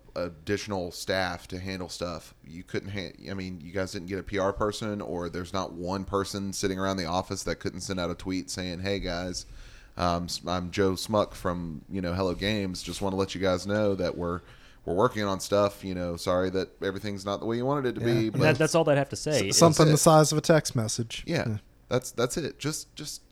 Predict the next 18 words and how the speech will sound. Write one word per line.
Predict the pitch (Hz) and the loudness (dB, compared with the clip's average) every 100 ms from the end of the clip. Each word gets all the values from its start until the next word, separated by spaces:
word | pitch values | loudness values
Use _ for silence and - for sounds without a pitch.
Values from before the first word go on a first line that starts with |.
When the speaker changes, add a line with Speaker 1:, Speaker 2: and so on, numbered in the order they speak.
| - | -12
Speaker 1:
communicate. | - 175 208 - 87 - - - - - - - - | -6 -4 -2 0 0 -4 -20 -20 -20 -20 -20 -14 0
Uh, | 98 80 | 2 2
because | 80 123 131 120 110 - - | 2 0 4 4 4 -2 -8
in | - 123 | -4 0
this | 139 | 0
day | 147 | 2
and | 139 | 0
age | 127 123 117 | 2 2 0
where | 107 107 101 | 2 4 4
information | - 110 117 107 104 101 | 2 -2 0 0 0 -4
is | 92 | -6
so | - 101 98 98 87 | 0 4 4 4 2
ever | - 95 | 2 2
present | 90 110 104 95 78 - | 4 6 6 4 -6 -2
everywhere, | 95 98 92 90 85 | 0 2 2 2 0
and, | 85 | -2
and, | - 92 90 | -4 -4 -4
and | - 87 85 | -6 -6 -8